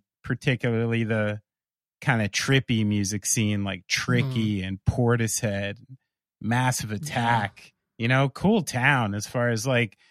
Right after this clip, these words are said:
Speaker 1: and when you walk around that town, it's got that kinda, it's got a vibe. It's a little alternative.
Speaker 2: It feels,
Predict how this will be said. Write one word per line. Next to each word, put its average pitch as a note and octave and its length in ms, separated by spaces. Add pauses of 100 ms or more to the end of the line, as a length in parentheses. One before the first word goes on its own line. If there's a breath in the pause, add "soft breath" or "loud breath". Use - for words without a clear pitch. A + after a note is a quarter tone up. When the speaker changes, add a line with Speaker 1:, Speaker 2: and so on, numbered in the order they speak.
(220 soft breath)
Speaker 1:
and E3 160
when F#3 120
you G3 160
walk F3+ 360
around E3 280
that A#2+ 200
town, B2 240
it's A#2 160
got C#3+ 260
that B2 200
kinda, A2+ 400 (420)
it's - 80
got A3 160
a D3+ 40
vibe. C3+ 420
It's B2+ 140
a F3 60
little F#3 280
alternative. C3 760
Speaker 2:
It - 80
feels, G#3 400